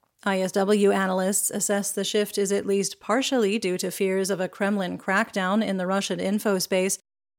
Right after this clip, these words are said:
following the arrest of prominent pro-war critic, former F S B officer, and genocidal war criminal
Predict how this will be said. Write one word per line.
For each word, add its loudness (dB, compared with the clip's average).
following 4
the 8
arrest 4
of 2
prominent 0
pro-war 2
critic, 2
former 6
F 2
S 2
B 0
officer, 2
and -2
genocidal 2
war 2
criminal 0